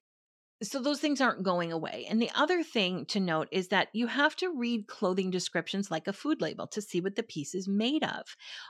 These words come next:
On one site I looked at, low rise was seven or seven and a quarter inches. On another, low rise was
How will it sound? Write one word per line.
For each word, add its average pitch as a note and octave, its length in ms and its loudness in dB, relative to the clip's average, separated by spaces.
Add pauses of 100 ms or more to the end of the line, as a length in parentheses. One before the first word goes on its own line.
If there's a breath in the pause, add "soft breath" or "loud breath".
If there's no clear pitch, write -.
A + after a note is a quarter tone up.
On A3 260 4
one F4 240 2
site A3 240 4
I D#3 100 4
looked D#3 280 -2
at, C#3+ 240 2
low G#3+ 320 4
rise F#3 420 2
was F#3 180 -2
seven G#3 520 2
or F#3 420 2
seven F#3 840 -2
and E3 140 0
a D#3+ 40 -6
quarter F3+ 460 -2
inches. B3 580 0 (400 loud breath)
On D4 180 10
another, A3+ 640 4 (160)
low G3 320 6
rise G3 380 2
was F3+ 160 -2